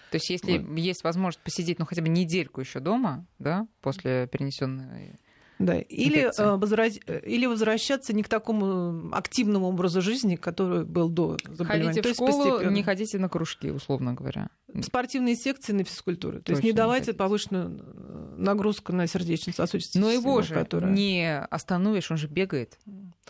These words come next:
Speaker 2: В быту сложно д-, детей остановить. Это вот с-, сядь, сядь, так не вот.
Speaker 1: А можно,
Speaker 2: Это
Speaker 1: можно опираться здесь на его личные ощущения и
Speaker 2: Можно.
Speaker 1: желания?
Speaker 2: Тем более, если
Speaker 1: Если
Speaker 2: это
Speaker 1: он
Speaker 2: ребёнок
Speaker 1: хочет
Speaker 2: старшего возраста,
Speaker 1: Да,
Speaker 2: да.
Speaker 1: да.
Speaker 2: Да, да,
Speaker 1: Что
Speaker 2: да.
Speaker 1: организм требует, как говорится, то пусть и делает.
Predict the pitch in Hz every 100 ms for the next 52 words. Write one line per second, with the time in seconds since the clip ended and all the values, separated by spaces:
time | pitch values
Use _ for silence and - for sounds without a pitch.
0 | - - 202 240 349 311 269 190 180 151
1 | 175 196 175 165 160 - 156 156 165 175
2 | - 190 180 175 - 170 - - - 240
3 | 240 - 269 226 233 247 254 - - -
4 | 226 233 220 190 185 - 175 254 359 220
5 | 208 311 320 226 202 220 240 185 170 175
6 | 175 180 165 170 180 214 190 - 175 165
7 | - 165 160 - 262 240 185 - 170 170
8 | 240 262 170 185 190 156 233 240 262 240
9 | 214 226 233 233 269 233 202 - 196 175
10 | 180 165 160 160 156 - 175 151 139 180
11 | - - 147 - - - - 220 220 202
12 | 202 165 170 254 269 - 143 135 139 143
13 | 127 - 123 202 220 185 - 190 175 123
14 | -